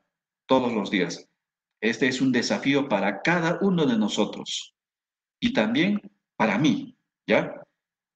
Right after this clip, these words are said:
Vamos a, vamos a tener entonces este, eh, este desafío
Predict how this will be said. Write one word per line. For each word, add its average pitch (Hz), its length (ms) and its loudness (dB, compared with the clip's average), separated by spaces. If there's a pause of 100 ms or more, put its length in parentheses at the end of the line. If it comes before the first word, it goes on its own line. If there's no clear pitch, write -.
(1900)
Vamos 123 320 2
a, 160 360 -2
vamos 135 280 0
a 113 80 0
tener 117 260 0
entonces 113 360 -2
este, 92 380 -2 (500)
eh, 95 540 0
este 120 220 0
desafío 104 680 -2